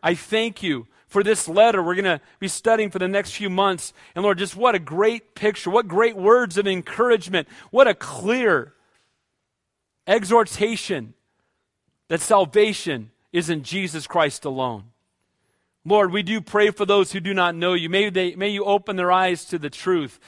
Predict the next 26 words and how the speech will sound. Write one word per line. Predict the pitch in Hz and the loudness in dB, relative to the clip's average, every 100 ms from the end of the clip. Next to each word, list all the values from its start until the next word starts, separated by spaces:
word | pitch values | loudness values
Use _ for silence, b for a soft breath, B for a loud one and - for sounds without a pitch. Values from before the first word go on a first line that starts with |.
| B B | B B
But | 175 | -2
Lord, | 190 202 175 | 2 4 2
may | 156 196 | 0 -2
we | 202 196 | 0 0
not | 190 180 | 0 -2
waver | 147 170 175 151 147 | -2 2 2 2 -2
in | 156 | -4
the | 156 | -6
truth. | 135 - 135 110 - b - | -8 -8 -8 -8 -14 b -2
Lord, | 196 | 2
help | 185 220 | 4 2
us | 214 | 0
to | - | -2
live | 190 208 202 | 2 2 4
every | 202 190 | 0 -2
day | 165 185 | -2 0
in | 180 165 | -2 0
light | 180 190 | 0 2
of | 180 | 0
eternity. | 165 - 165 165 151 127 B B | -4 -6 -4 -4 -4 -6 B B
We | 202 | -2
have | 214 220 | 0 2
the | 190 | 2
hope | 165 - 208 202 | 0 2 0 0
of | 180 | -4
heaven, | - 165 175 151 | -2 0 0 -2